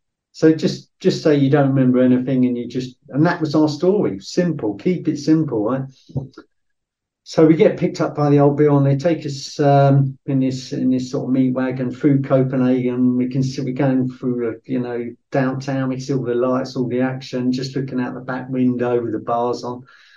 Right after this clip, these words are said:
And we get put in a prison in, um, in Denmark. And then, um, then, uh, basically we got,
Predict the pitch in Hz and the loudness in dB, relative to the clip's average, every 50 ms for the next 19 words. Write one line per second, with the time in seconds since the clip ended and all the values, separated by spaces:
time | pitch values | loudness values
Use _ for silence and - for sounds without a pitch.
0 | _ _ _ _ _ _ _ _ _ _ - 135 135 143 143 185 151 - - 170 | _ _ _ _ _ _ _ _ _ _ -2 2 4 6 6 6 4 2 2 4
1 | 160 147 139 143 139 139 - 180 175 - 156 135 123 127 - - - 135 135 139 | 4 4 4 2 2 2 2 2 2 2 2 0 0 0 -4 -4 -2 0 2 4
2 | 139 135 131 131 131 127 127 127 127 131 135 135 135 131 131 131 131 151 151 151 | 4 4 4 2 2 4 4 4 4 4 0 -2 -4 -4 -2 0 0 0 0 0
3 | 143 135 120 113 - - - - 131 131 131 131 131 131 131 131 131 127 127 127 | 0 0 0 0 -2 -4 -4 -4 -2 0 2 2 2 2 2 2 2 2 2 2
4 | 123 127 127 127 127 127 - - _ _ _ _ _ - _ _ _ _ _ _ | 2 2 2 0 0 -2 -8 -16 _ _ _ _ _ -20 _ _ _ _ _ _
5 | _ _ _ _ - 147 135 135 135 135 131 131 127 127 127 123 123 123 120 - | _ _ _ _ 0 4 4 6 6 4 4 4 2 2 2 0 0 -2 -4 -4
6 | - 135 135 135 131 - 143 139 - 131 123 123 123 120 123 - - _ _ _ | 0 2 2 2 2 -2 -6 -8 -4 -2 0 0 0 0 -2 -6 -12 _ _ _
7 | _ _ - 151 139 131 135 127 - - - | _ _ -4 0 2 4 4 4 2 0 -4